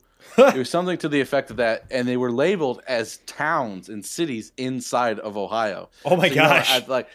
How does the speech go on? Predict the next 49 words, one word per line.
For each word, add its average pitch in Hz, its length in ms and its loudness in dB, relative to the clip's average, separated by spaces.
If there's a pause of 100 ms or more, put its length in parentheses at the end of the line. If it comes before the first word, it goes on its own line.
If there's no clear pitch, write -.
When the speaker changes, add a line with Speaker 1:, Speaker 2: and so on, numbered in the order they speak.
(140)
Speaker 2:
how 139 220 2
at, 131 120 -2
like, 127 160 -4
the 113 80 -4
bottom 120 320 0
of 113 80 -6
the 104 80 -6
map 104 280 -8
you 104 60 -14
can, 101 140 -14
like, 226 160 -2
see 110 140 -6
the, 95 300 -4
Speaker 1:
<laughs> - 40 -20
Speaker 2:
the 110 180 -6
very 104 260 -4
top 98 280 -4
of, 90 120 -12
like, 92 240 -8 (240)
Indiana 95 840 -8
and, 87 440 -12
uh, 82 360 -10 (500)
Ohio, 90 480 -2
and, 85 80 -14
like, 90 180 -14
you - 60 -20
can 175 80 -14
see 98 160 -8
those 82 220 -10
two - 200 -14
states, 87 300 -10
and 87 80 -12
then 87 40 -6
you - 60 -10
can 87 100 -12
see, - 140 -8
like, 85 240 -12 (280)
Wisconsin 98 480 -4
on 85 100 -4
the 85 100 -6
edge 85 300 -6 (320)
of 82 80 -6
those 82 160 -6
maps. 98 260 -4 (280)
And 110 100 -2
so 135 360 0 (280)
on 123 160 0
the 120 100 2
map 139 380 0